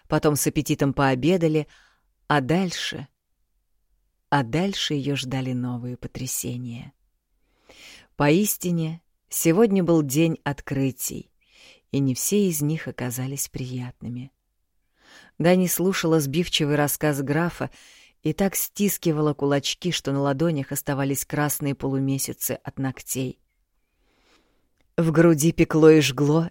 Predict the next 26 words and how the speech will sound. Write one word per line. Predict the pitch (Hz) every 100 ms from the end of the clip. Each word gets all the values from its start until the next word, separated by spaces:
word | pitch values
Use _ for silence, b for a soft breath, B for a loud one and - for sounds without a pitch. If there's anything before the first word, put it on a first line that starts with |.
| _
не | 175 180
столько | - 175 165 170
за | 151
себя, | 151 160 151 160
сколько | - 160 156 156
за | 131 143
отца. | 139 - - 127 120 _ _ _ _ _ b b b -
Ведь | 156 160 - - -
он | 175 170
любил | 165 165 165 175 143
жену, | 147 139 131 127 _ _ b b
верил | 175 185 196 160 135
ей. | 127 135 - _ _ _ _ _ _ _ _ -
Каково | 151 160 147 170 156
это | 139
узнать, | 135 135 147 151 -
что | - 131
двое | 135 147 170 147
из | 139
троих | 151 147 135
детей | 127 143 - 175
рождены | 143 135 131 156 160 -
от | 151
брата? | 139 160 170 147 - - b b b b b b b _ -
Бедный | 143 139 190 170 139 135
папа. | - 127 127 - 139